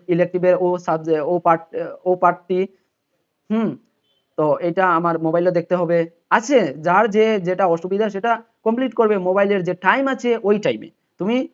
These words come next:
অন্য টাইমে, যেমন জেনারেল ম্যাথস দিয়েছি, এ, কে, জেনারেল ম্যাথসটা দিয়েছি, এ, বৃহস্পতিবারে, এ, থার্সডে সময় হইল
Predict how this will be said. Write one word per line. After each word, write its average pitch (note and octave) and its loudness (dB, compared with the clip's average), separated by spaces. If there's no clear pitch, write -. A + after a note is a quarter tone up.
অন্য A3+ 2
টাইমে, E3 0
যেমন A#3 -2
জেনারেল A3 0
ম্যাথস G3+ -4
দিয়েছি, G#3+ -2
এ, F3 0
কে, E3 0
জেনারেল F3 -2
ম্যাথসটা F#3 0
দিয়েছি, G3 -2
এ, C3 -14
বৃহস্পতিবারে, A3 2
এ, E3 2
থার্সডে G#3+ 6
সময় G#3 2
হইল G#3+ 4